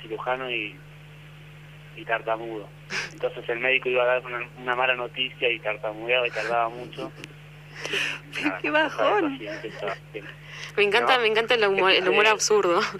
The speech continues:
Speaker 2: Eh,
Speaker 1: Claro, en realidad él decía, "Su marido está mu-, está mu-, está mu-", <laughs> todos pensaban que iba a decir "muerto", y "está, está muy lindo", le decía.
Speaker 3: No, no, no.
Speaker 1: ¿No? Es un chiste muy,
Speaker 2: Es muy
Speaker 1: muy
Speaker 2: bueno.
Speaker 1: tarado, si se quiere.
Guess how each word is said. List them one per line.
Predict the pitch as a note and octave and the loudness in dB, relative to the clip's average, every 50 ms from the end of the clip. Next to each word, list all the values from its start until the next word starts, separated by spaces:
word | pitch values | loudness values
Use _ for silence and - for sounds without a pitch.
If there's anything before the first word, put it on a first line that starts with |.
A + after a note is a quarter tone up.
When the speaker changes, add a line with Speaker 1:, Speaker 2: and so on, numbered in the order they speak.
| - - - - - - - A3+ A3 - - - - - - - - - - - - - - - - - - - - - - - - - - - | -12 -14 -20 -16 -6 0 2 2 2 0 -2 -12 -14 -16 -18 -18 -18 -16 -18 -16 -14 -8 -4 -4 -4 -4 -4 -8 -10 -10 -12 -14 -16 -16 -8 0
Speaker 2:
Eh, | - A3+ | 2 4
Speaker 1:
Claro, | - D3+ D3 C#3+ D3 | 6 6 4 4 4
en | D#3 D#3 D#3 D3+ C3 | 2 2 0 2 2
realidad | C#3+ C#3+ D3 E3 F3 | 2 2 2 2 2
él | F3+ F3 | 2 2
decía, | D#3+ - D3+ E3 E3 D#3+ D3+ D3+ C#3+ C#3 C3 B2+ - - | -2 -2 -2 -2 0 2 2 4 4 2 2 0 -4 -8
"Su | D3+ C#3+ | -8 -2
marido | C#3+ C#3+ D3+ E3+ F#3+ F3 | 0 0 0 2 0 -2
está | - - - D#3+ | -2 0 0 -2
mu-, | D#3+ E3 E3+ F3 E3+ D3+ D3+ | 0 0 -6 -8 -8 -10 -12
está | - C#3+ D3+ - D#3 D3+ | -16 -10 0 0 0 0
mu-, | D#3+ E3 E3 D3+ | 0 -4 -6 -6
está | D3 D3 - - D3 | -6 -6 -2 0 0
mu-", | D3 E3 | 0 0
<laughs> | D#3+ D#3 - F3+ E3 D3+ - - | 0 0 0 0 0 -2 0 0
todos | D#3+ D3 C#3+ | -2 -2 -2
pensaban | C#3+ C3+ C#3+ D3+ D3+ D3 | -4 -4 -2 -2 -2 0
que | C#3+ D3 | 2 2
iba | C#3+ | 2
a | C#3 | 0
decir | C3 - D#3 D3+ | 0 -2 -4 -2
"muerto", | D3 D#3 D#3+ E3 E3 D#3+ - E3+ | 0 0 0 0 0 -2 0 0
y | D3 C3+ | 0 0
"está, | C3+ D3+ D3+ C#3+ | 0 0 -2 0
está | B2+ C#3+ D3 - E3 D#3 | -2 -4 -4 -2 -2 -2
muy | D3+ D#3 E3 E3 D#3+ | -2 -2 -6 -6 -6
lindo", | D3+ D#3 D#3+ D#3 C#3 B2+ A#2 A2 | -4 -4 -4 -4 -4 -6 -8 -8
le | A2 G#2+ G#2+ G#2+ | -6 -6 -6 -8
decía. | - B2 A#2+ - G#3 | -6 -6 0 2 2
Speaker 3:
No, | A3 A#3+ B3 A#3+ A#3 A#3 | 4 4 4 4 4 4
no, | A#3 A#3+ A#3+ A#3 | 4 4 4 6
no. | A#3 A#3 | 4 4
Speaker 1:
¿No? | A#3 - - A#3+ A#3 C#3+ D3+ - - A#3 - - - - - - | 2 2 2 2 2 2 0 -2 -4 -6 -8 -8 -16 -14 -10 -8
Es | C#3+ - - E3+ - - - - - - - - - - - - - - - | -8 -6 -6 -8 -8 -8 -12 -12 -12 -14 -16 -16 -14 -10 -4 0 2 2 2
un | - | 0
chiste | - - - - - - | -2 -4 -2 0 0 0
muy, | D#4 E4+ F4 F4 - - - - | 2 0 0 -2 -4 -8 -8 -6
Speaker 2:
Es | D#4+ D#4+ | -2 0
muy | E4+ E4 F4+ F4+ F4 | 0 2 2 2 2
Speaker 1:
muy | E4 | 4
Speaker 2:
bueno. | D4+ D4+ E4+ E4+ D4 B3+ A#3 A3 | 4 4 4 4 2 0 0 2
Speaker 1:
tarado, | - B3 - C3+ D3 D3+ D3+ C#3+ C#3+ D3 D3 | 2 2 2 2 2 0 -2 -2 -6 -10 -10
si | B2+ | -10
se | B2 B2+ | -10 -8
quiere. | B2 C#3+ D3 D3+ D#3 D#3+ F#3 F#3+ | -6 -4 -2 -2 -2 -2 -2 -6